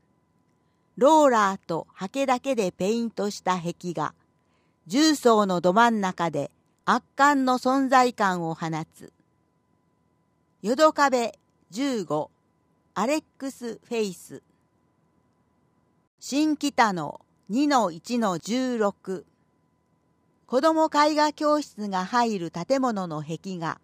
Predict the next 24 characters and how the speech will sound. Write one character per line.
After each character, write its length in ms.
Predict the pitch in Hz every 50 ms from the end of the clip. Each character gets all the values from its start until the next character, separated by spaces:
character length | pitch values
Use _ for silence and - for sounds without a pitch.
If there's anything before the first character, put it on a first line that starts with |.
| _ _ _ _ _ _ _ _ _ _ _ _ _ _ _ _ _ _ _ _ _ _ _ _ _ _ -
み 180 | 196 262 294
ん 80 | 311 302
な 160 | 302 302 285
の 140 | 269 254 233
夢 300 | 208 202 196 202 202 190
が 200 | 180 170 160 - - _ _
シ 200 | _ - - 185
ャ 40 | 190
ボ 160 | 233 285 294
ン 80 | 285 277
玉 280 | 277 277 254 269 262
に 140 | 254 254 247
乗 120 | 233 240
っ 60 | 240 -
て 280 | _ _ _ 214 214
叶 320 | - - 196 202 233 233 240
い 120 | 240 240
ま 140 | 226 233 240
す 200 | - - 190 190
よ 320 | 180 180 175 175 165 151
う 40 | 147
に。 240 | 143 143 151 160 - _ _ _ _ _ _ _ _ _ _ _ _ _ _ _ _ _ _ _ _ _ _ _ _ _ _ _ _ _ _ _ _ _ _ _ _ _ _ _ _ _ _ _
淀 300 | - 202 254 285 294 302
壁 460 | - - 262 254 247 247 233 214 -